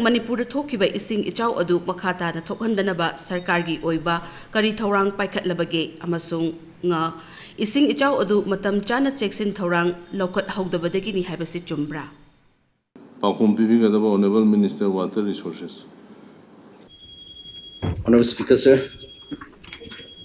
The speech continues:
Speaker 3: Star question number two seven H, answer. ꯀꯥꯗ ꯑꯦꯐ ꯑꯦꯝ ꯕꯤ ꯑꯦ ꯄꯤ ꯁ꯭ꯀꯤꯝꯒꯤ ꯃꯈꯥꯗꯅꯤ꯫ ꯈꯥꯗ ꯔꯤꯇꯦꯅꯤꯡ ꯋꯥꯜ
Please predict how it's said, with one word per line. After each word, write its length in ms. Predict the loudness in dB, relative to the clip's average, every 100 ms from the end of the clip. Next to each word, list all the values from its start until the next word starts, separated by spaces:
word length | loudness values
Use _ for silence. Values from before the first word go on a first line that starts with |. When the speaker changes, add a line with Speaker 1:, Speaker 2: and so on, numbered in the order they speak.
| -20 -20 -18 -16 -18 -20 -14
Speaker 3:
Star 240 | 4 4
question 320 | 8 8 8
number 280 | 8 8 8 8 4 -6 -8
two 160 | 2 2
seven 360 | 6 6 8 8
H, 500 | 8 6 -2 -10 -14 -20 -20 0
answer. 400 | 2 4 4 2 0 -16 -20 -20 -20 -20 -20 -20 -20 -20 -20 -20 -20 -8 0
ꯀꯥꯗ 400 | 2 0 0 -4 -6 -16 -2
ꯑꯦꯐ 220 | 2 8 10
ꯑꯦꯝ 80 | 10
ꯕꯤ 80 | 10
ꯑꯦ 80 | 8
ꯄꯤ 120 | 4
ꯁ꯭ꯀꯤꯝꯒꯤ 540 | -2 -2 -2 0 2 2 0 -18 -16
ꯃꯈꯥꯗꯅꯤ꯫ 520 | -12 -10 -8 0 0 0 -6 -20 -20 -20 _ -20 -20 -20 -18 -8
ꯈꯥꯗ 340 | 4 6 8 10
ꯔꯤꯇꯦꯅꯤꯡ 480 | 10 10 10 12 12
ꯋꯥꯜ 180 | 12